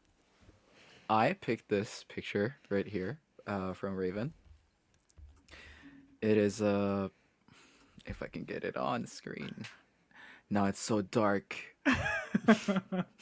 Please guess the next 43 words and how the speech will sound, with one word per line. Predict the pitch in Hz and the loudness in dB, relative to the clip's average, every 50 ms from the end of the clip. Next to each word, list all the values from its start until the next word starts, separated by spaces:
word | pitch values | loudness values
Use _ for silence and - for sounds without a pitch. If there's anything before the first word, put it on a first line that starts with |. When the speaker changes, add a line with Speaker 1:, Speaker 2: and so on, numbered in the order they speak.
| - - - - _ _ _ _ _ - - - - - | -20 -20 -20 -20 _ _ _ _ _ -20 -14 -8 -6 -2
Speaker 1:
Okay, | - - 85 | 0 0 2
I'm | 113 156 | 2 2
not | 147 117 - | 2 2 4
gonna | 98 98 90 | 2 2 2
do | - - 80 | 2 -2 -2
that. | - 76 76 - - - - - - - - | -2 -2 -4 -6 -8 -12 -14 -12 -12 -14 -12
<laughs> | - - - - - 214 - | -10 -12 -10 -10 -6 -2 0
Anyways, | 143 123 98 87 - - - - - - - - - - - - - - - - - | 0 0 0 -2 -6 -10 -14 -18 -20 -18 -16 -14 -12 -12 -12 -14 -16 -18 -10 0 6
um, | 127 131 131 127 123 120 117 113 110 107 104 104 107 - - - - - - - - _ _ - | 8 10 10 10 10 8 8 6 4 2 0 -4 -6 -10 -16 -20 -20 -20 -20 -20 -20 _ _ -2
so | - 139 131 | 0 4 8
this | 143 156 147 | 8 8 8
first | - 151 135 131 - | 8 6 6 6 6
picture | - 131 - - - 123 | 2 0 2 4 6 8
is | 120 117 110 101 101 | 8 8 6 2 0
basic-, | - 107 104 104 - 120 104 - - - | 0 2 2 2 0 -2 -4 -4 -2 -2
I, | 101 95 - | 0 0 2
I, | - 107 117 117 117 - - 110 | 2 2 0 0 -2 -2 -4 -4
I | |
think, | 117 - - 120 110 101 92 85 - - - - | -4 0 2 2 2 2 0 -2 -6 -8 -6 -4
uh, | 101 95 92 78 | -2 0 2 2
or | - 65 90 | 2 2 2
I | 90 | 0
assume | 85 - - - 95 90 85 87 | 0 0 -2 -2 -2 -4 -4 -4
that, | 87 85 85 - _ _ _ _ _ - | -6 -6 -6 -8 _ _ _ _ _ -8
uh, | 85 90 87 87 87 | -6 -6 -4 -4 -2
they're | - 101 95 | 0 2 2
on | 92 92 95 | 2 2 0
the | 95 90 | 0 0
road. | 87 87 85 85 87 92 107 - - _ _ - - | 0 0 -2 -2 -4 -6 -8 -12 -18 _ _ -12 -8
Raven | 92 98 98 92 95 98 | -4 -2 -2 -2 -2 -4
is | 95 95 | -4 -4
on | 95 95 | -4 -4
the | 95 92 | -4 -4
road | 92 90 92 92 | -4 -4 -6 -6
with | 87 | -8
his | 95 92 - | -10 -10 -12
family, | - - - 90 87 90 90 87 87 87 - - _ - - - - - - _ _ _ - | -12 -10 -8 -8 -6 -6 -6 -6 -8 -10 -12 -14 _ -20 -20 -20 -20 -20 -20 _ _ _ -12
um, | - 82 85 85 82 80 78 64 78 - - _ _ _ - | -8 -6 -6 -6 -6 -8 -10 -12 -14 -16 -20 _ _ _ -10
and | 90 90 90 87 85 87 87 80 - - | -8 -6 -6 -6 -6 -6 -6 -8 -8 -8
it's | - 98 - - | -8 -6 -4 -4
just | 117 - - | -6 -2 0
that | - 113 - - - | 0 0 0 -2 -6
typical | - - - - - 101 - - - - 175 87 85 85 87 - - | -8 -6 -6 -4 -4 -6 -6 -6 -4 -2 -2 -2 -2 -2 -4 -6 -10